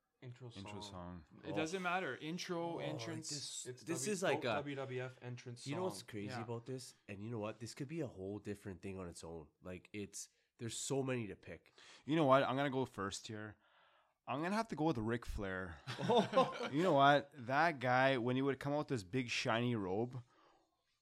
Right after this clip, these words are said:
Speaker 2: what man didn't like that thing? It was, you know what? One of
Speaker 3: Yeah.
Speaker 2: the best. One of the best.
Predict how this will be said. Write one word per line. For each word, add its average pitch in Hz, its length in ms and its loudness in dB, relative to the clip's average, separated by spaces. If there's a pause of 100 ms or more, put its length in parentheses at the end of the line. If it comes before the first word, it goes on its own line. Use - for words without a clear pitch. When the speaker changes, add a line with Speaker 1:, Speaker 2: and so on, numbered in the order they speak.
(400)
Speaker 2:
what 139 460 2 (360)
man 120 580 2 (200)
didn't 123 280 2
like 104 200 -2
that 98 240 -2
thing? 90 240 -10 (340)
It 160 140 6
was, 131 540 2 (320)
you 135 140 -2
know 127 100 2
what? 110 280 4 (1300)
One 156 380 6
of 180 80 8
Speaker 3:
Yeah. 160 60 12
Speaker 2:
the - 20 4
best. 117 520 2 (260)
One 131 180 4
of 143 80 4
the 127 80 6
best. 101 460 2